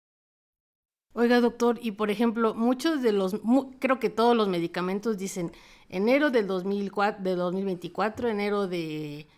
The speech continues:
o febrero o así, pero nunca dicen si es el primero de enero o es el treinta de, de, o, o en los últimos días del mes. ¿Ahí es en cuanto empieza el mes o, o todavía hay chance de tomárselo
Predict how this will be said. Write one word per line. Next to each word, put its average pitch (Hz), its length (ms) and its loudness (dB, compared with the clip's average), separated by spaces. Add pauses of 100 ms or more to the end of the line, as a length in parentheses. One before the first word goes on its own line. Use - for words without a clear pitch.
o 185 120 -2
febrero 202 480 2
o 208 60 4
así, 226 220 -4
pero 214 260 2
nunca 247 320 2
dicen 240 320 0
si 233 160 2
es 233 100 4
el 247 160 2
primero 240 460 4
de 226 120 4
enero 254 440 4 (380)
o 202 120 2
es 226 200 4
el 208 240 0
treinta 208 520 2
de, 160 460 -4
de, 165 680 -4
o, 165 180 -4
o 165 260 -4
en 202 80 2
los 196 160 2
últimos 208 420 0
días 185 240 0
del 185 160 -2
mes. 175 260 -4 (440)
¿Ahí 247 680 2 (500)
es 233 300 2
en 254 140 4
cuanto 208 300 2
empieza 240 340 2
el 240 100 2
mes 294 320 2
o, 190 400 -2
o 208 180 4
todavía 220 720 6
hay 208 120 4
chance 214 420 0
de 196 120 0
tomárselo 196 1000 0